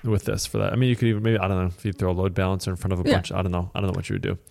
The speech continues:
Speaker 1: But, uh, I think you could, th-, there's a couple other things which are really interesting with this as well, which is, like, you can specify your own payload size, max payload size. Like, I know with Pusher, it's, like, ten K,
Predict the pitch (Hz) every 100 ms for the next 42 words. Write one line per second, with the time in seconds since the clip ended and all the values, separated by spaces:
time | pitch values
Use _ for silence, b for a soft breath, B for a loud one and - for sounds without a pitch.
0 | B B B B - 120 120 107 104 107
1 | 101 98 95 82 - - - - 117 127
2 | 143 156 180 226 202 156 143 120 117 110
3 | 110 101 110 110 110 104 101 101 98 95
4 | 101 107 107 107 104 92 135 135 110 -
5 | 110 110 123 113 110 104 101 95 92 98
6 | 104 120 120 123 127 110 113 110 - 104
7 | 104 117 - 117 117 110 110 120 117 -
8 | 120 135 120 - - 101 104 98 92 95
9 | 123